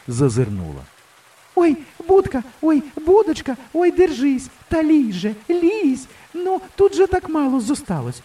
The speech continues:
Speaker 2: Ну, будь ласка, будочко, ну ще трошки»,
Speaker 1: зарепетувала вона. Я вже хотів крикнути їй, щоб вона закрилася. Киркає, як та квочка, теж іще допомога. І раптом відчув, що будка лізе.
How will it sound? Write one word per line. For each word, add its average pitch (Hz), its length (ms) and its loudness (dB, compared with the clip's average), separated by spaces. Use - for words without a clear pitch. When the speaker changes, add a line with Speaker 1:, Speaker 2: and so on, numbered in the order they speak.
Speaker 2:
Ну, 427 100 -2
будь 392 160 2
ласка, 226 400 0
будочко, 233 580 2
ну 427 100 -2
ще 427 180 2
трошки», 349 580 0
Speaker 1:
зарепетувала 101 840 -2
вона. 139 340 -2
Я 143 160 0
вже 190 180 0
хотів 196 320 -4
крикнути 170 560 -2
їй, 185 200 -2
щоб 127 260 -4
вона 98 340 -4
закрилася. 107 920 -4
Киркає, 147 460 -2
як 127 200 0
та 139 120 -2
квочка, 131 540 -4
теж 123 200 -2
іще 107 260 -10
допомога. 123 540 -4
І 113 100 -4
раптом 170 440 0
відчув, 147 500 -2
що - 280 -2
будка 110 560 -2
лізе. 82 500 -6